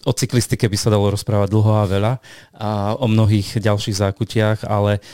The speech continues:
e, naznačil si, že požičiavate alebo venuješ sa aj ski Alpu a, e, robíte aj,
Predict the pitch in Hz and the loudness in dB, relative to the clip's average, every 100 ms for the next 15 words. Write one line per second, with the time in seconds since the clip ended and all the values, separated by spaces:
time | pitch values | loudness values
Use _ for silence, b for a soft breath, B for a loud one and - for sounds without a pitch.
0 | B - 104 110 113 107 110 - - 104 | B -4 0 2 2 0 0 -2 -2 0
1 | 104 113 113 98 104 - 104 101 - 101 | 0 -2 -6 -4 -4 -4 -4 -4 0 0
2 | 101 95 98 98 104 104 98 104 98 - | 0 -2 0 0 0 0 -2 -2 -2 -4
3 | 107 98 95 - 107 104 - 95 92 95 | -4 -2 -4 -4 -4 -4 -6 -4 -2 -2
4 | - b b - 101 101 107 104 113 101 | -6 b b -6 0 2 2 2 0 2
5 | 98 98 | 2 0